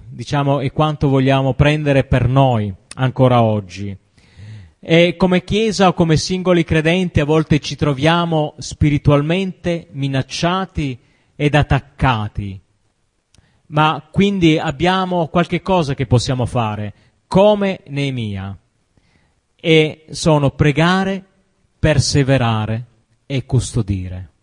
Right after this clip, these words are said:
Questo vogliamo prenderlo per noi, per la nostra vita.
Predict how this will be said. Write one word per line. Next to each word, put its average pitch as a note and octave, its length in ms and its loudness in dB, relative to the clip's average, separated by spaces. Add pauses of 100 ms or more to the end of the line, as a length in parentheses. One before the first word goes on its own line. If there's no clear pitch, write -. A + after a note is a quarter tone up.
(760)
Questo F3+ 300 2
vogliamo C#3 640 2
prenderlo D#3 560 0
per - 160 4
noi, C#3 320 2
per A#2 160 0
la A#2+ 80 0
nostra C3 400 -2
vita. G#2+ 440 -4